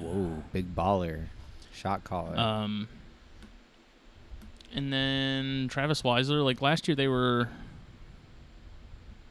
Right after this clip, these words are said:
Speaker 2: I could have sworn I got one for sixty from that table, from Travis Weisler's table,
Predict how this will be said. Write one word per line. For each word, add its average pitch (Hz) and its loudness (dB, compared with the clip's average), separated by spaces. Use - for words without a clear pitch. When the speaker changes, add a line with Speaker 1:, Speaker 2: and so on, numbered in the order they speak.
Speaker 2:
I 185 -14
could - 0
have 113 2
sworn 135 4
I 107 4
got 95 0
one 104 2
for 98 -6
sixty - -2
from 82 -6
that 82 -6
table, 78 -6
from 101 -8
Travis 101 -4
Weisler's 98 -2
table, 73 -6